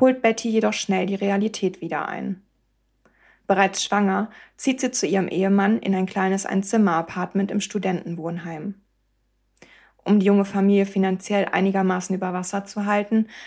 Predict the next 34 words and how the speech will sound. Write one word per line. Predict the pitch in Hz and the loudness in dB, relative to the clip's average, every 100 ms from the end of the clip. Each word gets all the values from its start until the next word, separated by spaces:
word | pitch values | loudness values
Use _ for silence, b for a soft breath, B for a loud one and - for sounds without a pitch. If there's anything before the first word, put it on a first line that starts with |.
| B | B
arbeitet | - 214 220 233 - | 2 4 4 0 0
Betty | 214 - | 0 2
als | 202 196 | 0 0
Lehrerin. | 196 185 170 165 156 - 202 _ _ _ _ _ _ _ - | -2 -2 -2 -8 -8 -10 -10 _ _ _ _ _ _ _ -6
Zwar | - 196 | 0 2
verdient | 202 196 208 | 2 2 4
sie | 226 | 4
damit | 202 196 196 | 4 2 0
nicht | 185 - | -6 -8
viel, | - 233 254 262 262 B B B | -10 -2 0 -2 -4 B B B
doch | 214 | 0
für | 208 220 | 4 2
den | 208 | 2
Anfang | 185 190 180 | 0 -2 -4
reicht | 170 165 180 - | -4 -6 -6 -10
es, | - - _ - | -10 -12 _ 2
um | 208 | 4
überhaupt | 196 190 180 196 202 | 4 4 4 2 2
über | 175 170 | -6 -6
die | 165 | -4
Runden | - - 165 | -6 -6 -8
zu | - - | -10 -12
kommen. | - 196 202 - _ _ _ _ _ _ _ _ _ _ _ _ _ _ _ _ _ _ _ _ _ - | -10 -10 -10 -14 _ _ _ _ _ _ _ _ _ _ _ _ _ _ _ _ _ _ _ _ _ 0
Nach | 208 | 2
der | 196 190 | 2 0
Geburt | 185 233 277 | 2 2 2
von | 214 196 | 0 0
Kimberly, | 196 190 180 202 247 B B B B | 0 0 0 0 -2 B B B B
die | 196 | 2
ihre | 190 196 | 4 4
Eltern | 185 185 185 175 | 2 2 0 -2
nur | 170 - | -2 -4
Kim | 208 190 | 0 0
nennen, | 180 180 202 240 | 0 2 2 0